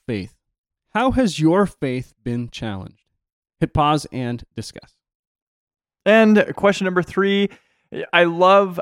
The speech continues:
Speaker 2: how the official, a, a politically influential person, obeyed Jesus, even though he had no proof that his son was healed. How can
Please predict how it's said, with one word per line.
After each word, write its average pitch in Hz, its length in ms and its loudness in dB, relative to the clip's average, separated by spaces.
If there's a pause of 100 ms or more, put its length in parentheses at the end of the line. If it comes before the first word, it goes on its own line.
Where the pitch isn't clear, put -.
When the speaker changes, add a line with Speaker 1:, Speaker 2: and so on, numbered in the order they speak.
Speaker 2:
how 185 320 0
the 170 140 0
official, 165 580 2
a, - 100 -2
a 160 160 -2
politically 214 800 -2
influential 196 800 0
person, 180 380 -2
obeyed 147 720 2
Jesus, 151 420 -2 (320)
even 196 280 -2
though 196 140 4
he 175 140 -4
had 170 260 -2
no 143 400 2
proof - 480 -4 (120)
that 135 100 -4
his 123 120 -6
son 123 400 -6 (360)
was 131 160 -6
healed. - 440 -8 (680)
How 196 240 0
can 233 360 -6